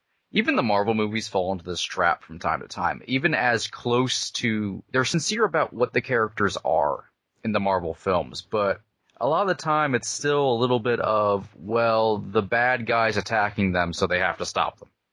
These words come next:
You know, Captain America's pretty sincere in what he does, of course, but eh, there's still something that's a bit lost, like M B was saying. With Wonder Woman,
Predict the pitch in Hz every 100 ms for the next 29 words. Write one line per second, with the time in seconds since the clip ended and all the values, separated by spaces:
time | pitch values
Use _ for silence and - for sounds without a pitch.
0 | _ 113 107 190 208 214 170 165 160 127
1 | - 127 117 101 101 - 101 87 82 80
2 | 78 71 - - 85 67 57 - 92 85
3 | 76 _ _ _ _ 58 - - 156 151
4 | - 214 - 180 - 147 117 - - -
5 | _ - 110 98 95 104 90 92 80 52
6 | - - 87 87 87 80 76 78 87 78
7 | 58 - _ _ _ _ 131 123 127 170
8 | 165 147 139 120